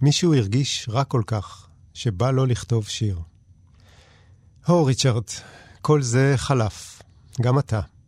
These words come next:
רק השיר נותר על עומדו, כמו אנדרטה לקרב גדול. לא כל קרב, הקרב ההוא, האנדרטה הזו. לא משנה,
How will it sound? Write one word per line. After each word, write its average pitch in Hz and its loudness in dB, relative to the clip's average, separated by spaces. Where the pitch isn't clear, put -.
רק 151 -2
השיר 127 0
נותר 127 0
על 123 4
עומדו, 104 2
כמו 127 2
אנדרטה 131 2
לקרב 110 -2
גדול. 95 -4
לא 165 2
כל 156 2
קרב, 101 -4
הקרב 143 0
ההוא, 123 2
האנדרטה 123 2
הזו. 113 0
לא 147 6
משנה, 123 2